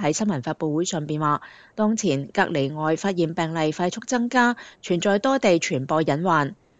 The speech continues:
佢話北京嘅壓力進一步增加，好多北京居民喺週末囤積食物，一啲送貨服務出現延誤，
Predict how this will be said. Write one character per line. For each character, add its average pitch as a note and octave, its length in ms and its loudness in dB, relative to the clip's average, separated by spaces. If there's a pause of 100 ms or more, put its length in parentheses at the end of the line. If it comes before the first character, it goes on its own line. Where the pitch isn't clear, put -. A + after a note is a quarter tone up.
(220)
佢 G3 100 2
話 F#3 200 4
北 A#3+ 180 2
京 B3 220 0
嘅 E3+ 260 2
壓 E3+ 80 0
力 D#3 240 0
進 D3+ 180 -8
一 D#3+ 60 -4
步 D3+ 220 -4
增 D#3+ 200 -6
加， E3+ 360 2 (460)
好 E3+ 120 0
多 G3+ 140 2
北 G3+ 120 0
京 G3 160 2
居 G#3 140 2
民 F3+ 120 2
喺 C#3 280 0
週 F#3+ 220 0
末 F#3 180 0
囤 C#3 320 -6
積 A#3 160 -2
食 - 60 -2
物， D#3+ 240 0 (240)
一 A3+ 80 0
啲 A#3 180 2
送 F3+ 180 -4
貨 F3 160 -2
服 E3+ 120 -4
務 D3+ 240 0
出 F3+ 140 -6
現 D#3 280 -2
延 B2 160 -2
誤， C3+ 300 -4